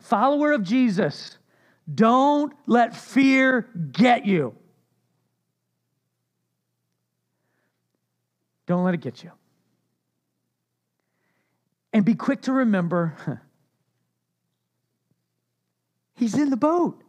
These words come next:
We're all in the same boat, and he's in it too.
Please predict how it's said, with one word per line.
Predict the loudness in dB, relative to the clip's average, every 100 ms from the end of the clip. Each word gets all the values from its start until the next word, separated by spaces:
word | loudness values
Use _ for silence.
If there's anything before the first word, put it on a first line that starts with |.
| _ _ _ _ _ _ _ _ _ _ _ _
We're | -2
all | 0 0
in | 0
the |
same | 0 0 2
boat, | 2 2 0 -4 -2
and | 0 2
he's | 2 2 2 2
in | 0
it | 0 0
too. | 2 2 2 -2